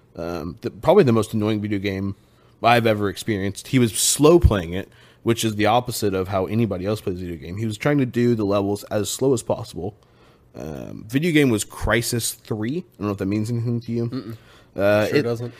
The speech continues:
Speaker 1: it looks a lot like Halo. It's just
Speaker 2: Okay.
Speaker 1: aliens and whatever. Um, but in this game, there's some feature where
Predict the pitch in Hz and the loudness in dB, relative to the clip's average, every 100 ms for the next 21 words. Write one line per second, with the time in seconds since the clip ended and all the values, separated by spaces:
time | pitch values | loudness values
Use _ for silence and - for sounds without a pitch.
0 | - 196 185 - 120 117 110 98 107 101 | -2 2 4 6 4 4 0 -2 0 2
1 | 104 110 113 123 135 110 104 101 101 98 | 0 -2 -4 -2 0 0 2 0 -2 -4
2 | 98 92 92 92 - - 110 110 104 101 | -4 -4 -4 -6 -10 -8 -4 -2 -2 -4
3 | - 127 - 202 185 143 - 127 127 117 | -2 -4 -2 2 2 0 2 4 4 4
4 | 113 107 - 139 131 120 117 107 113 101 | 4 4 2 2 2 2 -2 0 0 2
5 | 95 95 98 | 2 2 0